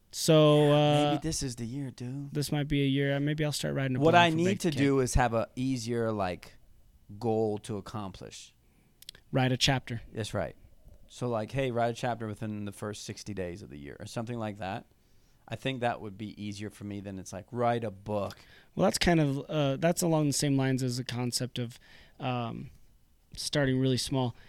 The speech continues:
Speaker 2: Yeah.
Speaker 1: Get up and do a push-up. So, so don't say, "I'm gonna get up and work out."
Speaker 2: Right.
Speaker 1: But get up and do a push-up.
Speaker 2: Yeah.
Speaker 1: And some mornings you'll just get up,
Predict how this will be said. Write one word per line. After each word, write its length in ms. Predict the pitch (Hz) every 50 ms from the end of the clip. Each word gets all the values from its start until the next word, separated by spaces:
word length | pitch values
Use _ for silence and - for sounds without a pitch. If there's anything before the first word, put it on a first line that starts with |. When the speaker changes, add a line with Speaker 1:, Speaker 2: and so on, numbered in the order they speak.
| - - -
Speaker 2:
Yeah. 240 | 113 110 101 95 95 156
Speaker 1:
Get 180 | 143 170 175
up 200 | 185 180 - -
and 140 | 185 160 143
do 120 | 143 156 143
a 40 | 123
push-up. 440 | - - 147 139 - - 123 113 - - _ _ -
So, 220 | - - 170 - -
so 140 | - - 170
don't 240 | 160 175 175 190 170
say, 200 | - - 175 180
"I'm 80 | 170 156
gonna 120 | 151 147 143
get 140 | 143 147
up 140 | 143 135 - 135
and 100 | 131 127
work 220 | 127 127 - -
out." 260 | 110 110 131 151 - - _ - -
Speaker 2:
Right. 320 | 110 104 101 95 92 - -
Speaker 1:
But 180 | 156 156 - - - 147 139
get 140 | 151 165 180
up 200 | 180 185 - -
and 220 | 113 147 135 127
do 120 | 147 151
a 60 | 143 131
push-up. 440 | - - 123 - - 120 117 - - _ - - -
Speaker 2:
Yeah. 140 | 95 90 85 147
Speaker 1:
And 100 | 143 131
some 200 | - 208 226 226
mornings 460 | 196 165 156 151 147 143 147 127 135
you'll 140 | 143 151 151
just 200 | 165 170 - -
get 120 | 165 151
up, 220 | 151 156 165 -